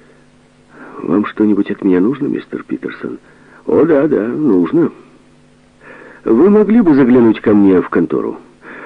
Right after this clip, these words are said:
Она находится в здании суда. Мы получили результаты вскрытия. Я думаю, они покажутся вам, ну, занятными". В его голосе почувствовалась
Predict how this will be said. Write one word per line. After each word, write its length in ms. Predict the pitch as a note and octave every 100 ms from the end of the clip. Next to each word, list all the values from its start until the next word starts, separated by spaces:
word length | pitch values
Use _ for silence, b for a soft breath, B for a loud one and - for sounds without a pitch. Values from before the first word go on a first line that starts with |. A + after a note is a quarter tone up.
| B B
Она 320 | - G3+ G3+
находится 480 | C3 - F#2+ D#2+ -
в 60 | D2+
здании 300 | D2 C2+ B1
суда. 320 | - B1 A#1 - _ _ _ _ _ _ _ _ _ -
Мы 240 | - E3
получили 600 | G3+ F#4+ F3 - D#3+ F#3+ F3+
результаты 680 | D#3+ C3+ B2 A#2 D3 D#3 D3+
вскрытия. 760 | - - F#3+ - C#3+ C3 B2 - _ _ _ _ _ B B B B
Я 220 | - F#2 -
думаю, 380 | A#2 C3+ D#3
они 160 | B2 A2+
покажутся 500 | A#2+ A2+ A#2 - A#2+
вам, 680 | A#2 A#2+ A2+ A#2 B2 D3 F#2+
ну, 420 | G2 A2 - A#2+
занятными". 1040 | D#3 E3+ G#2 - - - C#3 C3 A2 A#2+ - - - - - B B B B B B B _ _ _ _ _
В 40 | -
его 220 | E2+ G#2+
голосе 380 | F#2 A#2+ A#2 G#2
почувствовалась 680 | G#2+ G#2+ G#2+ - G#2 G2+